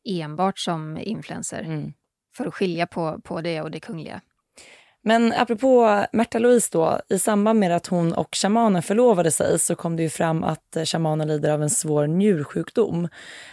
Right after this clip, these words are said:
Speaker 2: Han går i dialys fem gånger i veckan och det är såklart oerhört påfrestande för både kroppen och psyket.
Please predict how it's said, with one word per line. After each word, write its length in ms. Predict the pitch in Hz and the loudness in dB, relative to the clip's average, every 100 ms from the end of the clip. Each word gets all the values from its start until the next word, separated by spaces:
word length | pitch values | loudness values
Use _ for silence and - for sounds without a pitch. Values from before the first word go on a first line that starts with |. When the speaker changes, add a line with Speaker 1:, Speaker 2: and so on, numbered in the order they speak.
| - | -10
Speaker 2:
Han 300 | - 202 190 | -2 0 4
går 240 | 185 175 | 6 6
i 300 | 175 165 165 | 4 2 2
dialys 580 | 160 165 165 208 247 - | 2 2 4 4 4 2
fem 260 | - 202 196 | 2 2 2
gånger 160 | 196 | 2
i 40 | 196 | 2
veckan 500 | 190 - 185 214 226 | 0 0 2 2 0
och 200 | 175 - | -4 -2
det 60 | 175 | -4
är 40 | |
såklart 360 | - 165 160 - | -4 -2 -2 0
oerhört 680 | - 254 190 190 202 185 - | 2 2 4 4 6 4 2
påfrestande 640 | - 156 170 143 160 160 | -4 -2 -2 -2 -2 -2
för 120 | 160 180 | -2 -2
både 360 | 165 160 196 | 0 2 2
kroppen 400 | - 175 - 160 | 0 -6 -6 -6
och 60 | 156 | -4
psyket. 580 | - 160 - - - | -2 -4 -4 -6 -6